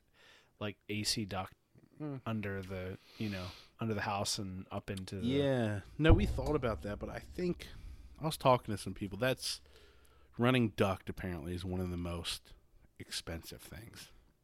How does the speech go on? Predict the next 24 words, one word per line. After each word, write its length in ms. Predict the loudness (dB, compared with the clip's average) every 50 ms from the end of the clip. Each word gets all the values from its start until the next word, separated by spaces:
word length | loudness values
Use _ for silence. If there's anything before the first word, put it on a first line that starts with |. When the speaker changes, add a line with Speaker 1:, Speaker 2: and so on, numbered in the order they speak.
| _ _ _ _ _ _ _ _ _ _ _ _ _ _ _ _ _ _ _ _ _ _ _ _ -20 -20 -18 -18 -12 -2
Speaker 2:
Because 580 | -2 -2 0 2 2 4 6 6 6 4 4 2
Speaker 1:
Oh, 60 | 0 0
Speaker 2:
I 60 | 0
Speaker 1:
it 20 | 2
does 80 | 2
Speaker 2:
think 100 | 0 0 0
Speaker 1:
seem 80 | 0
Speaker 2:
you 60 | 2
Speaker 1:
like 40 | 4
Speaker 2:
need, 200 | 6 6 6 4 2 -8 -8
Speaker 1:
how 60 | -2
Speaker 2:
you 140 | 2 4 6
need, 260 | 6 6 6 4 2 -4 _
you 140 | -4 0 2
need 220 | 2 2 2 2
specialty 920 | -2 -6 -2 0 0 0 0 0 -2 -4 -2 -2 0 0 2 0 0 -2 -4 -8 -14 -20 -20 _ _ _ _ _ _ _ _ _ _ _ _ _ _ _ _ _ _
tools 580 | 2 4 6 6 6 4 2 0 -2 -4 -8 -8
to 80 | -8 -10
cut 300 | -6 -2 -2 -2 -2 -4 _ -8
that, 260 | -4 -4 -4 -4 -6 _ -18 -18 -18 -18 -18 -20 -20 -20 -20 -20 _ _ _ _ -20 -20 -20 -20 -20 -20 _ _
Speaker 1:
Right. 300 | -2 -2 0 0 -2 -4 -2
Speaker 2:
to 80 | -2 -2
bend 400 | 2 4 4 4 6 6 4 4
those, 500 | 4 4 4 4 4 2 0 -4 -6 -8